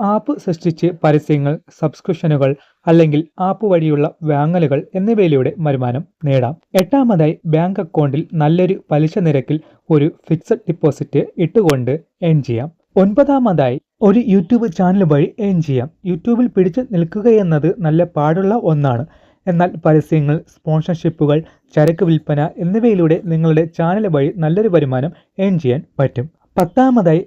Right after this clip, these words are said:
റിയൽ എസ്റ്റേറ്റ് ഇൻവെസ്റ്റ്മെന്റ്, ഏ, ട്രസ്റ്റുകളിൽ നിക്ഷേപിക്കുക. അതായത് വരുമാനം ഉണ്ടാക്കുന്ന റിയൽ എസ്റ്റേറ്റ് ഉടമസ്ഥതയിലുള്ളതോ പ്രവർത്തിക്കുന്നതോ ധനസഹായം നൽകുന്നതോ ആയ കമ്പനികളിൽ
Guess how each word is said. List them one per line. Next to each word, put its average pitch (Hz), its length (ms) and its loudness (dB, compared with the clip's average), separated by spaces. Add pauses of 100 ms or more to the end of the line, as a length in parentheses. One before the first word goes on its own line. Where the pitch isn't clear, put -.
റിയൽ 180 180 0
എസ്റ്റേറ്റ് 160 540 -2
ഇൻവെസ്റ്റ്മെന്റ്, 160 720 0
ഏ, 160 400 0
ട്രസ്റ്റുകളിൽ 143 600 0 (260)
നിക്ഷേപിക്കുക. 143 600 0 (120)
അതായത് 214 500 2
വരുമാനം 202 520 0
ഉണ്ടാക്കുന്ന 165 600 -2 (160)
റിയൽ 165 260 0
എസ്റ്റേറ്റ് 151 480 0
ഉടമസ്ഥതയിലുള്ളതോ 156 1160 0 (100)
പ്രവർത്തിക്കുന്നതോ 160 1200 -2
ധനസഹായം 165 760 0
നൽകുന്നതോ 170 720 0
ആയ 143 240 -2 (100)
കമ്പനികളിൽ 143 520 -2